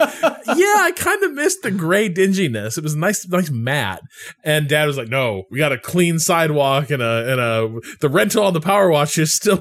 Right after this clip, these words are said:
Speaker 2: good for the rest of the weekend." <laughs> So we gotta, we gotta clean up this driveway. Um, and so he did clean up the driveway. Uh,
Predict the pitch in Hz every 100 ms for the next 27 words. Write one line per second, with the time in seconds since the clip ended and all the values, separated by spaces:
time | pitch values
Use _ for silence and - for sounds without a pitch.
0 | - 190 190 - 214 170 175 - - 165
1 | 160 175 - 135 123 123 - - 214 220
2 | 254 226 277 - 240 - 208 202 220 185
3 | - 208 151 220 185 147 - 180 208 214
4 | 208 - 185 - 139 175 165 110 98 87
5 | - - - - 147 _ 143 131 131 123
6 | 117 - _ _ 160 147 143 131 180 151
7 | 180 185 180 156 131 117 131 131 120 107
8 | 98 98 - 110 110 107 107 104